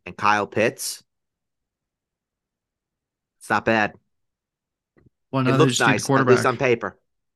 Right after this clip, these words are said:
Speaker 2: They just need the quarterback.
Speaker 1: Yes, they just need the quarterback.
Speaker 2: Uh, okay, so Jalen Carter. Then Eagles traded up to get Jalen Carter. And,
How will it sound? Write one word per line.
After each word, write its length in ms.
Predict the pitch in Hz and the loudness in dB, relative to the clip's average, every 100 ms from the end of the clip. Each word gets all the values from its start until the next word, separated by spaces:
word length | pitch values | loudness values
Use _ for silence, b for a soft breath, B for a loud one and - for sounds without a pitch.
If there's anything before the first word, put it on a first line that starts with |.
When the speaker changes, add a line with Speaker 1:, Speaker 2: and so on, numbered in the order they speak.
| _ | _
Speaker 2:
They 60 | 120 | -8
just 140 | 117 | -4
need 100 | 135 | -4
the 40 | 123 | -4
quarterback. 520 | 143 151 120 113 - _ _ _ _ _ _ _ _ _ _ _ | -2 -2 -4 -6 -14 _ _ _ _ _ _ _ _ _ _ _
Speaker 1:
Yes, 320 | 117 92 - - - | -2 -2 -6 -20 -20
they 80 | |
just 240 | - 104 - | -6 -6 -4
need 120 | 110 | -6
the 40 | |
quarterback. 420 | - 98 87 82 _ _ _ _ _ _ _ _ _ _ _ _ _ _ _ _ _ _ _ _ _ _ _ | -2 -2 -2 -8 _ _ _ _ _ _ _ _ _ _ _ _ _ _ _ _ _ _ _ _ _ _ _
Speaker 2:
Uh, 300 | 123 120 123 - | -4 -2 -2 -4
okay, 400 | 139 123 110 113 _ | -4 -2 -4 -8 _
so 220 | - 127 117 | -6 -4 0
Jalen 320 | 147 147 139 | 0 0 0
Carter. 400 | 127 117 104 - _ _ _ _ _ _ _ _ _ 120 | -2 -2 -6 -10 _ _ _ _ _ _ _ _ _ -8
Then 300 | 117 107 117 | -6 -6 -2
Eagles 320 | 147 151 151 - | 0 2 2 0
traded 320 | 156 151 139 | 0 2 2
up 100 | 156 | 0
to 60 | 120 | -2
get 140 | 113 | -2
Jalen 320 | 117 113 113 | -2 -4 -6
Carter. 420 | - 123 117 147 _ _ _ _ _ _ _ _ | -8 -8 -8 -12 _ _ _ _ _ _ _ _
And, 380 | 131 127 131 151 | -4 -2 -2 -6